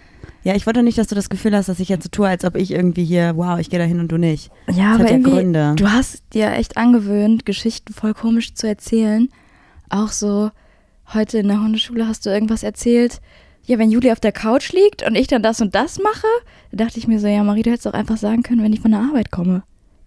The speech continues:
Speaker 1: Ich hab gesagt, wenn ich nach Hause komme, du liegst auf der Couch.
Speaker 2: Ja.
Speaker 1: Das ist ja vollkommen in Ordnung, so ist ja die, die
Speaker 2: Weiß ich
Speaker 1: Geschichte.
Speaker 2: nicht, weiß ich
Speaker 1: Naja,
Speaker 2: nicht.
Speaker 1: auf jeden Fall war ich, äh, beim C S D in Düsseldorf und irgendwie war's ein, also ich rede jetzt, wenn ich davon rede, dass es,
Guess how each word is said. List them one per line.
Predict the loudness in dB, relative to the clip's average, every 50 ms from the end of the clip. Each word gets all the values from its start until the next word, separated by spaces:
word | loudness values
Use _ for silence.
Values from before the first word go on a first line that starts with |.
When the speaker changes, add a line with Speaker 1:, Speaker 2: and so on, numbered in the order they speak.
| _ -16
Speaker 1:
Ich | -10 -6
hab | -2
gesagt, | 0 0 2
wenn | 2 2
ich | 2
nach | 2 2
Hause | 2 2 2 0
komme, | 0 0 0 0 0
du | 0
liegst | -2 -2 -2 -4
auf | -6
der | -8 -8
Couch. | -8 -6 -4 -2 -2 -2 -4 -4 -8 -14 _ _ _ _ _ -20 -20 _ _ _ _ _ _ -10
Speaker 2:
Ja. | -10 -8 -8 -10 -14 _ _ _ _ _ _ _ _ _ _ _ -8
Speaker 1:
Das | -8 -8 -6 -8
ist | -10 -8 -6
ja | -6 -6 -6 -6 -8 -8
vollkommen | -6 -6 -4 -2 -2 -2 -2 -2
in | -4
Ordnung, | -4 -6 -6 -6 -6 -6 -4
so | -6
ist | -6 -6 -4
ja | -4 -4
die, | -2 -4 -4 -4
die | -4 -4
Speaker 2:
Weiß | -4 -4
ich | -4 -4
Speaker 1:
Geschichte. | -2 -4 -4 -2 -2 -2 0 0 0
Speaker 2:
nicht, | -2 -4 -6
weiß | -6 -6 -4 -4
ich | -4 -6 -4 -2
Speaker 1:
Naja, | -2 -2 -2
Speaker 2:
nicht. | -2 -2 0
Speaker 1:
auf | 2
jeden | 4 4
Fall | 4 4
war | 2 0 0
ich, | -2 -2
äh, | -2 0
beim | 0 0 0
C | 0 -2
S | -2
D | 0 0
in | -2
Düsseldorf | 0 -2 0 0 0 0 0
und | -2 -6 -4
irgendwie | -2 0 0 2 2 2
war's | 0 0 2
ein, | 2 2 2 2 2 2 0 -2 -6 -14 -20 _ _ _ -20 -20 -20 -20 -20 -20 -20 -20 -20 -20 _ _ _ _ _ _ _ 0
also | 0 2 0 0 -4 _ _ _ _ _ -20 -20 _ _ _ _ _ -2
ich | -2 0 0
rede | 0 2 2
jetzt, | 2 2 0 -2 -4 -4
wenn | -2 -2
ich | -2 -2
davon | -2 -4 -2 -4 -4
rede, | -2 0 0 0 0
dass | -2 -2 -4 -4 -6
es, | -10 -12 -12 -16